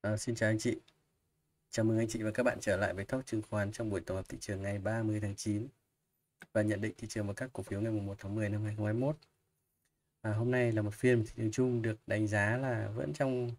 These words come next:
hoạt động trong cái giai đoạn sideways anh chị nhé. Có khá là nhiều các cái cổ phiếu test thành công. Thì là cái chiến lược hôm nay là chúng ta nắm giữ các cái cổ phiếu có thể giải ngân thăm dò các cổ phiếu kiệt khối lượng,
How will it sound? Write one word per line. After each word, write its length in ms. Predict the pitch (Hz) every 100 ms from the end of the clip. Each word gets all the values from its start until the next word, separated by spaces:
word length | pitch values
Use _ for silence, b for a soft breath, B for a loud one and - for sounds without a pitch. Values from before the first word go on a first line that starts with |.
| -
hoạt 120 | 98
động 220 | 101 -
trong 220 | - 117
cái 100 | 107
giai 80 | 110
đoạn 100 | 113
sideways 520 | - 123 117 127 123 113 - _ _ _
anh 60 | 120
chị 140 | 117
nhé. 140 | 117 120 - _ _ _ _ _
Có 100 | 110
khá 240 | - 104
là 120 | 123
nhiều 260 | 127 107 107
các 140 | 107
cái 140 | 135 131
cổ 60 | - -
phiếu 260 | 113 107 107
test 200 | - 143
thành 160 | -
công. 300 | - 135 131 120 _ _ _ _ B B _
Thì 60 | 117
là 120 | 107
cái 100 | 110
chiến 200 | - 117
lược 180 | 131 120
hôm 100 | 117
nay 140 | 117
là 80 | 110
chúng 160 | 107
ta 160 | 104 117
nắm 180 | 110 104
giữ 220 | 123 151 -
các 120 | 151
cái 100 | 139
cổ 100 | -
phiếu 400 | 113 - 110 135 - _ _ _ _ _
có 140 | -
thể 140 | 120 131
giải 160 | 107
ngân 200 | 107 127
thăm 180 | 120 123
dò 200 | 120 107
các 160 | 104 139
cổ 100 | 110
phiếu 180 | - 95
kiệt 200 | 113 -
khối 120 | 107
lượng, 240 | 139 147